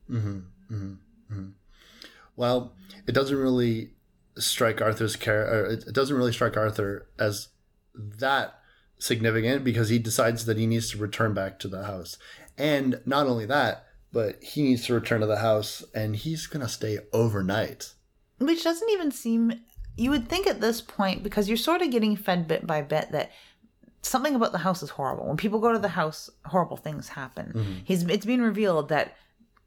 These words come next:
Speaker 2: people will blame him for the death of their children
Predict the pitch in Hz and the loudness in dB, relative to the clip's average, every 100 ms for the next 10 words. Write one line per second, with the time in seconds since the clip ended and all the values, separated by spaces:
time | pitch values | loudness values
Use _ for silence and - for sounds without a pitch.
0 | _ 190 196 202 180 185 175 175 175 175 | _ -4 2 2 2 2 2 4 4 4
1 | 151 147 - - 156 208 151 135 165 170 | 2 -2 -8 -6 0 0 0 -4 -8 -2
2 | 160 156 147 147 160 196 175 165 160 160 | 2 2 0 0 0 0 0 2 2 2
3 | - 240 196 104 67 73 | 2 2 2 -2 -2 -4